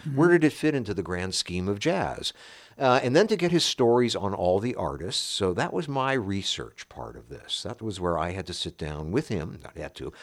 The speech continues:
Speaker 2: got to sit down with him, uh, and talk to him and record, uh, his responses. So
Speaker 1: So you recorded the interviews, and
Speaker 2: I
Speaker 1: then you had
Speaker 2: recorded
Speaker 1: to
Speaker 2: those
Speaker 1: go back
Speaker 2: interviews.
Speaker 1: and, and transcribe and edit those.
Speaker 2: Well,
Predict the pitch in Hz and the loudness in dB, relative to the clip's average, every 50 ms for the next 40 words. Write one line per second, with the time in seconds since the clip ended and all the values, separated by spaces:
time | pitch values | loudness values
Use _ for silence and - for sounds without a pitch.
0 | - _ - 113 113 139 - 92 - - 82 - - 78 71 69 64 64 67 67 | -20 _ 4 4 4 4 4 -2 -4 -4 -4 -4 -4 -6 -6 -6 -6 -8 -10 -10
1 | - - 60 58 73 101 113 _ _ - - - - - - 101 104 104 110 117 | -10 -12 -12 -12 -12 -14 -14 _ _ -20 -20 -20 -18 -4 2 4 6 6 6 4
2 | 127 123 - 180 196 214 - - 220 185 147 107 90 76 76 _ - 120 117 117 | 2 2 2 0 -2 -2 0 -2 0 0 0 -2 -4 -8 -12 _ -6 -4 -2 0
3 | 120 123 113 - - 127 117 123 135 135 139 139 147 123 127 131 135 131 127 139 | 0 -2 -2 -2 2 4 6 6 6 6 4 2 2 2 4 4 4 2 2 2
4 | 139 131 - 139 135 - - - 135 170 160 - - 123 113 - - - - 92 | 0 0 0 -4 -4 -4 -2 -4 -4 -6 -6 -8 -8 -10 -8 -8 -4 2 6 6
5 | 95 - 123 120 123 123 117 - - 135 127 123 117 107 117 113 113 110 107 110 | 6 6 4 0 -8 -8 -8 -4 -2 -2 -2 -2 -2 -4 -6 -6 -4 -4 -4 -4
6 | 110 117 110 101 90 90 107 117 113 - - - - 87 - 117 113 117 117 113 | -6 -6 -6 -8 -8 -8 -8 -8 -10 -14 -12 -6 -4 -2 -2 -2 -2 -2 -4 -2
7 | 110 117 117 - 139 147 139 110 101 110 110 110 95 98 107 120 - - _ - | -2 -2 0 2 2 2 4 4 4 4 2 4 4 2 2 0 -2 -6 _ -12
8 | 123 - - 113 113 107 107 - - - 110 101 101 104 98 98 92 92 101 98 | -14 -12 -8 -8 -8 -8 -8 -10 -6 -4 -2 -2 -2 -4 -6 -8 -10 -8 -8 -8
9 | 82 - _ - - 82 87 95 147 151 156 160 170 170 - | -10 -12 _ -16 -14 -14 -12 -6 2 6 8 8 8 8 6